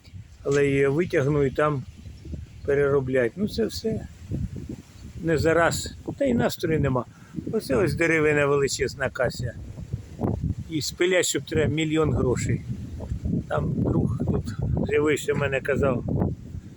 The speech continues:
«Хлопці заберуть». Ну, можливо, як буде настрій, а ні,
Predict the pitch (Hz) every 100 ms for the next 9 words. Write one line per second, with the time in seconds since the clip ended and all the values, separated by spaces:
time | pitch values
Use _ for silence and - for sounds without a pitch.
0 | - - 170 - 135 135 147 160 196 -
1 | - 320 226 - - 143 131 175 151 120
2 | - - - - - - 139 127 135 135
3 | 131 127 - - 139 143 165 139